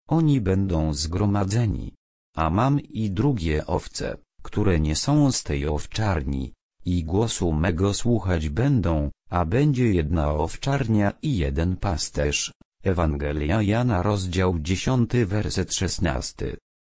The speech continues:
Ta myśl jest powtórzona przez apostoła Pawła, aby w rozrządzeniu zupełności czasów w jedno zgromadził wszystkie rzeczy w Chrystusie, i te, które są na niebie,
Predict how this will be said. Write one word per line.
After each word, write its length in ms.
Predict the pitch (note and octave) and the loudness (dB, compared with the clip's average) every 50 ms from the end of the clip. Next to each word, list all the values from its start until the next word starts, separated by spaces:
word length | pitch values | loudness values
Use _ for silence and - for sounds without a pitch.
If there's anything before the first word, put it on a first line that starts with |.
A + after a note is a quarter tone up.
| _ - | _ -6
Ta 200 | - F2 E2+ F2 | -2 0 0 2
myśl 380 | F2 A2 C3+ C#3 - - A2+ G2 | 4 4 2 2 0 0 0 0
jest 400 | F2 F2 E2+ E2 - - - - | 2 2 0 0 0 -4 -8 -6
powtórzona 800 | - - B2+ - - - G#2+ F#2+ E2+ D#2+ C#2+ C2+ C2+ C#2 C#2 E2+ E2+ | -2 -2 -2 -2 -2 -2 -2 0 0 0 -2 -2 -2 0 0 -2 -2
przez 360 | - - - F2+ E2 D#2 D#2+ | -2 -2 0 0 0 2 2
apostoła 760 | D#2+ D#2+ D#2 - - D#2+ - - - F2+ E2 D2+ C#2 C#2+ C#2+ | 2 0 0 -2 -4 -6 -4 0 0 2 2 2 0 -4 -6
Pawła, 560 | - - F#2+ F2+ C#2+ C#2 E2 E2 D2+ C#2+ B1+ - - _ _ - | -4 -4 -4 -4 -2 -2 -2 -2 -2 -2 -4 -8 -12 _ _ -4
aby 380 | G#2 A#2+ A#2 G#2+ A2+ G#2+ F#2 | -2 -2 0 2 2 2 2
w 100 | D#2 D#2+ | 0 0
rozrządzeniu 920 | F#2 F#2 F2+ D#2+ D2+ E2 F#2+ G#2 A2+ A#2+ A2+ B2+ C#3 C#3 C3 G#2 E2+ E2+ | 0 2 0 0 0 0 0 2 2 2 2 2 2 4 4 4 2 2
zupełności 1000 | E2+ E2 D#2+ G2 G2 - - G2+ F2 F2 F2 G#2 A#2 A#2 - - - - A#2 - | 0 0 0 -2 -2 0 0 0 2 2 2 2 0 0 0 2 2 2 2 0
czasów 580 | - - A2 G#2 G2+ - - G#2 G2+ - - - | 0 -2 -2 -2 -2 -2 -2 -2 -2 -4 -6 -10
w 120 | - D#2+ | -8 -6
jedno 460 | D#2+ F2+ G#2+ G#2+ F#2 F#2+ F#2 F#2 E2+ | -2 0 0 2 2 2 2 2 2
zgromadził 800 | D2+ C#2+ D#2 D#2+ F2+ G2+ G#2+ G2+ A2+ B2+ B2+ - G2+ F2 E2+ E2 | 2 0 -2 -2 0 0 2 2 2 0 0 0 0 0 0 -2
wszystkie 640 | - - - - F3 - - - - A#2 A2+ G#2+ F#2+ | -4 -8 -6 -6 -6 -6 -6 -6 -2 0 2 2 2
rzeczy 420 | E2 F#2+ G#2 F#2+ - - G#2 G2+ | 2 0 0 -2 -2 -2 -2 -2
w 100 | - - | -2 -4
Chrystusie, 840 | - - G#2 F#2+ G2 F2+ - - C3 B2+ A#2 - - - D#2 D2+ D2+ - _ _ _ - | -6 -4 -2 -2 0 -2 -2 0 0 0 0 0 -2 -4 -4 -4 -4 -8 _ _ _ -6
i 160 | F#2+ F2+ D#2+ | -4 -4 -4
te, 260 | - - D#2+ D2 C#2+ C2+ _ _ _ - | -2 -2 -2 -2 -2 -4 _ _ _ -16
które 360 | - - - B2 B2 A2+ G2+ | -12 -4 0 2 2 2 2
są 320 | - - G#2 F#2+ F#2 F#2 - | 2 2 2 2 2 0 0
na 140 | - A2 G2+ | 0 0 2
niebie, 580 | G2+ F#2+ C#2 B1 A#1+ A#1 A#1 A#1+ A#1 A1+ A#1+ | 2 2 0 -2 -4 -8 -8 -10 -10 -10 -12